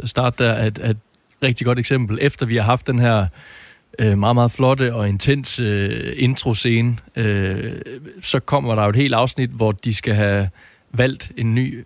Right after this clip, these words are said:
pave, øh, og hvor der bliver talt stemmer, og hvor der, altså, det går virkelig langsomt til tider, og man, men, men uden at, øh, jeg falder fra, og jeg synes stadig, det er... Øh, jeg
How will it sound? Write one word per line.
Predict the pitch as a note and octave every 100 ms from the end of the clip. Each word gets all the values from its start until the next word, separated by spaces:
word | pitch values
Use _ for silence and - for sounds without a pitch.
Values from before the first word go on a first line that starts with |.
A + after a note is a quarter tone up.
| -
pave, | A#2 A#2+ C3+ - _
øh, | - G#2+ G#2 G#2
og | G#2+
hvor | A2
der | G#2+ G#2
bliver | G2+ G#2 A2
talt | G2 G#2+ G2
stemmer, | - A#2+ C3 C3+
og | B2 G#2
hvor | G#2
der, | G#2+
altså, | A#2 G#2+ F#2
det | B2
går | A2+
virkelig | G#2+ B2 C3+ B2+
langsomt | A2+ B2 A#2+ G2
til | G#2+
tider, | A2 A#2 A#2+
og | A#2+ G#2 F#2 - - - - - - _ _
man, | A2 A#2 A#2 - G3+
men, | C3 A#2+ A#2
men | A#2
uden | B2+ C3+ C#3+
at, | - A#2+ - A#2+
øh, | A2 G2+ G2 G2
jeg | G#2+ A#2+ C3
falder | - A2
fra, | G#2 B2 B2+ C3 B2+
og | A2 G#2 A2 - -
jeg | A#2
synes | B2+
stadig, | - A#2+ B2+
det | A#2+
er... | G#2 G2+ G2 G2+ F#2+ F2+ - - - _ _
Øh, | A2+
jeg | F2